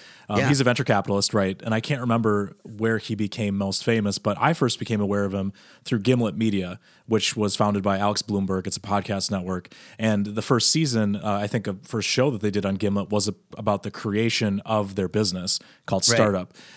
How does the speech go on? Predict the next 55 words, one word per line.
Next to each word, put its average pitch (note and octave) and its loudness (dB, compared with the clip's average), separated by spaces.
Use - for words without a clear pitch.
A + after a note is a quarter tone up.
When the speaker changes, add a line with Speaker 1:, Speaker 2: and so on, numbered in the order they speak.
Speaker 1:
And A#2+ 4
it A2 0
was G#2+ 2
fantastic. B2 2
And G#2 -2
Chris A#2+ 2
Sacca A2+ 2
appears A#2 2
numerous G#2 2
times G2+ 0
on G2 0
the F#2+ 0
show G2 0
and F#2+ -4
talks G#2+ 4
about G#2+ 2
venture G#2 0
capital G2 0
and, F#2+ -2
and G#2 -2
helps A#2 2
Alex G2+ 0
<laughs> - -8
kind B2 4
of A2+ 2
try A#2 4
to G#2+ 0
find A2+ 2
his A2 0
way G#2+ 4
in G2 0
this G2 -2
crazy G#2 0
world, G2+ 0
uh, G2+ -6
of A2+ 2
an A2+ 2
N B2+ 2
P B2 0
R A2+ 4
reporter G#2 2
coming G#2 0
in G2 0
and G2 0
starting G2 2
his F#2+ 0
own F#2 -2
business. F2 -4
So, G2 2
uh, G2+ 0
that's B2 2
definitely B2 2
worth A2 0
checking G2+ -2
out. F#2+ -4